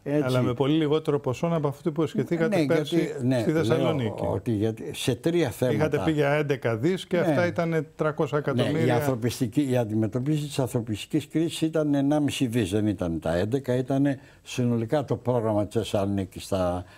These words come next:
Speaker 1: τα έντεκα δις. Για την ανθρωπιστική κρίση ήτανε ότι θα δώσουμε ρεύμα, θα δώσουμε φαγητό και θα δώσουμε και ύπνο. Και το κάναμε αυτό. Σ' όσους,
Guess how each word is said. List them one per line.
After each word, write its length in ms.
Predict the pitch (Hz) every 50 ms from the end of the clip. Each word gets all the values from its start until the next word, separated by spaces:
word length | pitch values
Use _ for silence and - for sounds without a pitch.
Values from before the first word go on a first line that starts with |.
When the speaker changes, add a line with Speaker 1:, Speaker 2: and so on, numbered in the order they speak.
| - - _
Speaker 1:
τα 140 | - 113 110
έντεκα 400 | 113 104 98 101 95 - 101 98
δις. 140 | 95 98 87
Για 140 | 107 110
την 160 | 107 - 120 113
ανθρωπιστική 480 | 107 95 95 107 101 - - - 170 147
κρίση 420 | - - 151 151 160 147 - 165
ήτανε 540 | 156 147 139 156 156 151 160 170 180 185 190 - - - - - - _
ότι 280 | - 127 131 113 - 120
θα 160 | 98 110 113
δώσουμε 600 | 117 143 139 113 - 139 135 127 123 117 113 104 - - - - - - _ - -
ρεύμα, 640 | - 104 101 113 117 107 110 139 156 165 170 170 175 170 - - -
θα 180 | - 110 113
δώσουμε 720 | 110 120 139 131 - - 127 123 120 117 110 107 98 92 87 - - _ _ _ _ _ _
φαγητό 720 | - - 110 104 92 101 92 - - 135 151 170 180 175 - - _ -
και 120 | - 143
θα 160 | 117 110 127
δώσουμε 460 | 123 131 165 170 - - 165 165 165 160
και 440 | 143 143 156 151 147 143 139 135 131 - _ - - _ _ _ - - _
ύπνο. 500 | 143 139 131 101 - - 80 80 78 - _ _ -
Και 120 | - 120
το 120 | 104 120
κάναμε 440 | 107 - 143 143 139 123 110 98 92
αυτό. 240 | 85 - - - 95 85
Σ' 160 | - - -
όσους, 500 | 147 156 139 - - - 92 80 - -